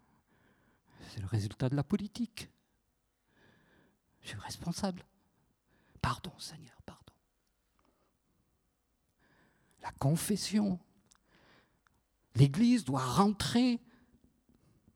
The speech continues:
dans cette période d'humiliation, de repentance. Vous attendez que le monde se repente, mais la repentance, elle doit commencer par ici.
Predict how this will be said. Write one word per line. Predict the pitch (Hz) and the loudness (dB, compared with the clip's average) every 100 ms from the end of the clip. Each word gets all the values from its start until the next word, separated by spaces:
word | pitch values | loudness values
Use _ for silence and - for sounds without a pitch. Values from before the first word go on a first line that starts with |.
| _ _ _ _ _ _ - - | _ _ _ _ _ _ -18 4
dans | 175 160 | 4 6
cette | - 156 - | 2 0 0
période | - 190 165 196 220 202 - - - | 2 4 6 8 6 2 -8 -20 -6
d'humiliation, | 143 220 220 233 233 220 220 190 - 240 233 208 | 8 10 10 8 8 6 4 2 2 4 6 6
de | 196 | 4
repentance. | 185 202 202 208 208 254 240 247 - - - - _ _ _ _ _ - _ _ _ _ _ - - 240 | 4 2 2 0 2 2 4 2 0 -2 -4 -12 _ _ _ _ _ -20 _ _ _ _ _ -20 -6 2
Vous | 233 | 8
attendez | 214 - 185 190 214 | 8 10 10 10 8
que | 190 | 6
le | 165 170 | 10 10
monde | 196 269 285 226 | 12 10 10 6
se | - | 6
repente, | 202 208 208 302 320 - - - - - - | 10 10 12 8 8 4 -6 -10 -20 -20 -2
mais | 175 160 | 2 4
la | 127 | 8
repentance, | 156 - 156 151 185 180 | 6 8 4 6 4 4
elle | 156 | 2
doit | 143 | 2
commencer | 135 - 196 185 - - 233 | 2 4 6 6 2 0 0
par | 196 180 | 0 4
ici. | 220 - 330 359 | 4 6 6 6